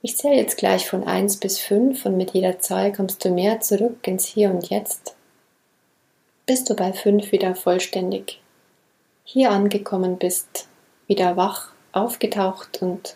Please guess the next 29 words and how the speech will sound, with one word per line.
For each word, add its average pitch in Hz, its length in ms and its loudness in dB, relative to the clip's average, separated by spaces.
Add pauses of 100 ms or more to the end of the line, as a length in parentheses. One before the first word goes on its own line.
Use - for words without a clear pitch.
(140)
gut 240 260 -2
orientiert. 190 720 0 (680)
Du 311 100 -2
könntest 202 420 2
auch 175 200 0
wieder 180 240 0
Auto 190 180 -2
fahren, 185 540 0 (960)
sicher 208 480 0
und 185 140 0
auf 180 180 0
alles 180 320 0
Wesentliche 202 560 2
achten. 185 560 -4 (1300)
Wenn 196 120 2
du 196 120 0
heute 190 240 0
noch 185 320 -2
Auto 196 260 0
fahren 196 360 0
müsstest, - 480 -6
kommst 262 300 2
du 208 60 0
gut 190 240 0
und 185 160 2
sicher 185 400 -4 (320)
an 202 140 4
jedes 196 400 0
Ziel. 202 400 0